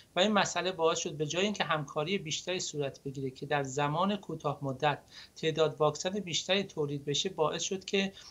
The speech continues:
کشورها با محدودیت دسترسی ایجاد روبرو بشن. از طرف دیگه در واقع تغییر ج-، اه،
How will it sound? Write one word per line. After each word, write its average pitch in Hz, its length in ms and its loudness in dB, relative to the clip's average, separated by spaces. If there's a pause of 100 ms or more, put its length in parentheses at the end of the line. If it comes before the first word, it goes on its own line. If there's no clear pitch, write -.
(140)
کشورها 151 520 2
با 165 160 4
محدودیت 156 680 0
دسترسی 147 500 0
ایجاد 135 320 -2 (640)
روبرو 143 320 4
بشن. 135 180 -6
از 151 220 -2
طرف 196 200 2
دیگه 190 280 0
در 165 260 4
واقع 165 240 2
تغییر 196 540 4
ج-، 175 320 -4
اه، 160 160 -2